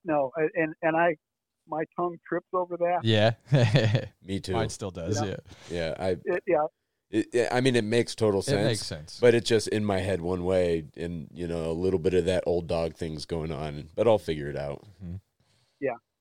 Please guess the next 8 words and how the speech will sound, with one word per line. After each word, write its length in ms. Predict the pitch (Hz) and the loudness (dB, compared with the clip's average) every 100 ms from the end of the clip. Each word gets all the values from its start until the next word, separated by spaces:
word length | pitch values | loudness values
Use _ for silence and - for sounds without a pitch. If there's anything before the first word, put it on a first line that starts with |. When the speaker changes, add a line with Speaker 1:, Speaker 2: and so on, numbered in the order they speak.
| _ _ _ _ _ 135 | _ _ _ _ _ -16
Speaker 1:
Yeah. 80 | - | -10
And, 280 | 151 165 170 | -4 -2 0
and 120 | 165 | 0
there's 160 | 165 160 _ | 0 -2 _
still, 320 | 180 170 - _ _ _ _ 165 | 6 6 2 _ _ _ _ -6
there's 120 | 156 - | -4 0
still 200 | 180 - | 0 0
space 280 | - 156 143 | 0 0 0